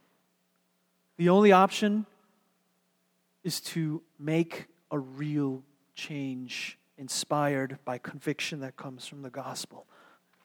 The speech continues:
Believe and repent. The fourth step in this process of the Spirit filling us is changed attitudes and desires. Changed attitudes and desires.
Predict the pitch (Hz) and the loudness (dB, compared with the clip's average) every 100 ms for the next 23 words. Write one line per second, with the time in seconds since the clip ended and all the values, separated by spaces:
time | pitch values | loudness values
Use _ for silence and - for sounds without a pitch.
0 | _ _ _ _ - - - - - - | _ _ _ _ -20 -20 -20 -20 -20 -20
1 | - _ _ _ _ _ _ _ _ _ | -20 _ _ _ _ _ _ _ _ _
2 | _ _ _ _ _ 127 147 160 143 135 | _ _ _ _ _ -8 -4 -4 -6 -10
3 | - 143 117 - - - _ _ _ _ | -10 -10 -10 -14 -18 -20 _ _ _ _
4 | _ _ _ _ _ _ _ - - 202 | _ _ _ _ _ _ _ -12 0 6
5 | 190 185 - 185 156 - - - 151 143 | 6 4 2 4 4 0 -16 -8 -4 -4
6 | - - 170 165 156 160 131 - - 170 | -4 2 2 2 -4 -4 -6 -8 0 2
7 | 156 - 170 160 147 131 120 - 147 - | 2 2 0 0 0 -4 -4 -6 -6 -6
8 | - - 180 175 175 156 - - 151 147 | -4 0 2 2 2 -2 -10 -8 -4 -4
9 | - - 135 135 131 127 123 123 123 113 | -6 -4 -4 -4 -8 -8 -4 -4 -4 -8
10 | 107 - - _ _ _ _ - - 170 | -14 -18 -20 _ _ _ _ -2 2 4
11 | 175 165 - - 160 156 - 151 135 131 | 2 -2 -6 -2 0 0 -2 -4 -4 -6
12 | - _ 143 139 131 131 127 117 110 - | -16 _ -8 -6 -4 -2 -2 -4 -8 -12